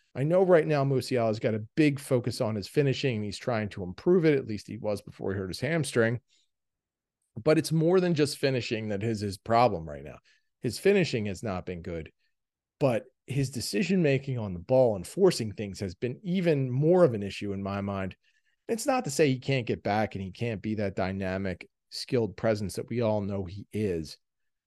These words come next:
But let's be honest, he's a young kid. He hasn't been right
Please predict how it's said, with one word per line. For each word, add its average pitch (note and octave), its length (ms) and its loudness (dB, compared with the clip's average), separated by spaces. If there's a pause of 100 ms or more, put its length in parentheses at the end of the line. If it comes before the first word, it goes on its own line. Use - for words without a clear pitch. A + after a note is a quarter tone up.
(140)
But D#3 140 0 (100)
let's E3+ 180 -2
be G3+ 160 -2
honest, D#3 460 -2
he's A#2+ 340 -4
a D#3 40 -4
young C3 360 -2
kid. G2+ 380 -4
He A2+ 180 -10
hasn't A2 380 -2
been C3+ 380 -4
right A2+ 420 0